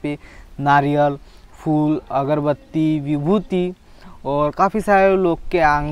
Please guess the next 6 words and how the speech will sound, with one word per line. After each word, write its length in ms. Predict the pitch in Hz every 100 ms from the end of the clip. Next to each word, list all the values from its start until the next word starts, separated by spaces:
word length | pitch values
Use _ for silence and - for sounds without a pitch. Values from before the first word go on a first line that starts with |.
| 160
में 160 | 160 135
भगवान 440 | 131 143 160 160
आते 320 | 151 139 156
हैं 260 | 143 147 151 - - - -
और 320 | 135 139 143
भूत 300 | 127 131 170